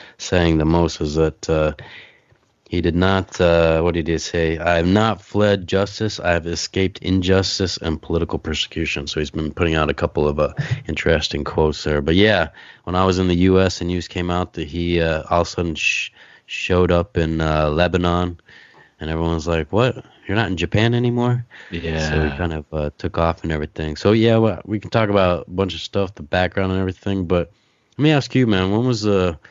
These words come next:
Speaker 1: first time you remember hearing about Carlos Ghosn? Was it, you
Speaker 2: The
Speaker 1: weren't really
Speaker 2: very
Speaker 1: paying
Speaker 2: first
Speaker 1: attention?
Speaker 2: time?
Speaker 1: Yeah.
Speaker 2: Uh, probably about a, maybe about a year ago when he
Speaker 1: Okay.
Speaker 2: first kinda got arrested for the first time.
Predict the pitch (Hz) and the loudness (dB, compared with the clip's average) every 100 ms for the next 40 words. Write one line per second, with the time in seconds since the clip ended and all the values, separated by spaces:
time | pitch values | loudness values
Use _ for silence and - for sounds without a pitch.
0 | _ _ - 98 - 98 95 92 85 90 | _ _ -4 -2 -2 0 0 2 2 2
1 | 85 80 - 90 90 85 73 78 76 - | 0 -2 -4 -2 0 0 0 0 0 -2
2 | _ - - - - 85 78 78 - 85 | _ -20 -20 -14 -2 0 0 -2 -2 0
3 | 82 73 73 78 80 - _ - _ _ | 0 0 -4 -2 -2 -4 _ -20 _ _
4 | - - 120 120 117 92 90 117 117 113 | -4 0 2 4 2 2 2 4 4 0
5 | - 90 78 85 - _ _ - 87 80 | -8 -8 -6 -6 -8 _ _ 0 2 2
6 | 101 98 95 95 _ - 147 160 165 143 | 0 -2 -6 -14 _ -8 -4 -2 0 0
7 | 113 107 107 104 101 95 - _ _ _ | 0 2 2 2 0 -4 -14 _ _ _
8 | - 92 90 - 117 123 117 98 101 113 | -14 -10 -10 -6 -4 -2 -2 -2 0 2
9 | 139 156 160 180 190 _ _ 92 92 90 | 2 2 2 0 -2 _ _ -8 -8 -6
10 | 95 101 98 78 - - - 95 90 98 | 0 2 2 -2 -14 -12 -6 -6 -2 -2
11 | 90 98 - - 113 - 82 85 - 95 | 0 -2 -2 -6 -8 -8 -10 -4 -2 -2
12 | - 101 98 120 | -2 -4 -2 -4